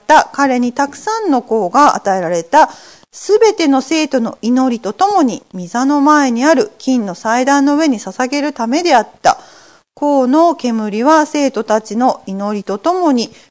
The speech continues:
御使いの手から神の御前に立ち上がった。それから御使いたちはその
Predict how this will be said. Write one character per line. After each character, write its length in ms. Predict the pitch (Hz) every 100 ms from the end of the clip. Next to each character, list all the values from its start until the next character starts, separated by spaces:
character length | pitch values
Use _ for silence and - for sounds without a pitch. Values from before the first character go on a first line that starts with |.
| -
御 80 | 233
使 400 | - - 311 302
い 80 | 294
の 260 | 381 440
手 180 | 453 320
か 180 | - 240
ら 160 | 214
神 340 | 214 247 233 220
の 220 | 254 349
御 160 | 262 220
前 300 | 220 208 220
に 120 | 320
立 220 | 370 214
ち 180 | - 175
上 120 | 170
が 120 | 180
っ 80 | 175
た。 400 | _ _ 294 311 - - _
そ 140 | - 285
れ 120 | 339
か 160 | 392
ら 140 | 381 370
御 140 | 233
使 360 | 226 - 262 247
い 60 |
た 160 | 220 202
ち 180 | - 240
は 200 | 320 330
そ 160 | 226
の 320 | 214 262 254